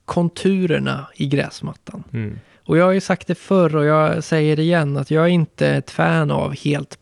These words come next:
Speaker 1: plana, platta gräsmattor, eh, med någon sorts lutning, utan jag vill ju ha, eh, så här guppiga gräsmattor, vågiga, där, där det ser lite mer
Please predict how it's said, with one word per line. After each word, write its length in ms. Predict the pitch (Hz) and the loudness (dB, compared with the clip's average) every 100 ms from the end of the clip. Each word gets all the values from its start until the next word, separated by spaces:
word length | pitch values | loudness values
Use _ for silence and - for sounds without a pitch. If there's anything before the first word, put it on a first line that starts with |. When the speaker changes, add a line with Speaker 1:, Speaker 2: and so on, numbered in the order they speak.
| _ | _
Speaker 1:
plana, 800 | - - 165 156 143 135 170 151 - | -8 -2 0 0 -2 -2 -2 -2 -8
platta 640 | - 151 - _ - 156 | -10 -8 -8 _ -6 -4
gräsmattor, 800 | 156 151 147 156 151 - - 143 _ | -2 -4 -4 -4 -4 -6 -8 -10 _
eh, 240 | - 139 135 | -10 -8 -6
med 760 | 135 151 156 143 139 139 135 135 - - - - - | -8 -4 -2 0 0 -4 -8 -12 -16 -20 -20 -20 -4
någon 300 | 151 151 139 | 0 0 0
sorts 280 | 143 135 - | -2 -4 0
lutning, 500 | 151 135 139 147 143 | 0 0 -2 0 -2
utan 220 | 131 139 | -4 -4
jag 180 | 143 165 | -2 0
vill 180 | 208 | 0
ju 100 | 196 | 0
ha, 480 | 151 160 185 175 147 - _ - - _ | 0 0 2 2 0 -6 _ -20 -20 _
eh, 400 | - 165 135 135 131 131 156 180 - 247 | -8 -2 0 -2 -4 -6 -10 -16 -16 -14
så 100 | - | -10
här 100 | 143 | -6
guppiga 640 | - 160 - _ - 160 170 | -4 -4 -6 _ -8 -4 -2
gräsmattor, 880 | 165 156 147 160 143 - - - - - - | 0 -2 -4 -8 -8 -10 -12 -10 -10 -10 -12
vågiga, 1000 | 135 139 180 147 139 135 170 165 151 147 _ | -8 -2 -2 -2 -6 -6 -6 -4 -6 -8 _
där, 320 | - 147 147 147 | -6 -4 -4 -2
där 180 | 156 | -2
det 80 | 151 | -2
ser 280 | 147 - 147 | -4 -4 -2
lite 240 | 147 - | -4 -4
mer 360 | 143 143 143 139 | -4 -2 -4 -6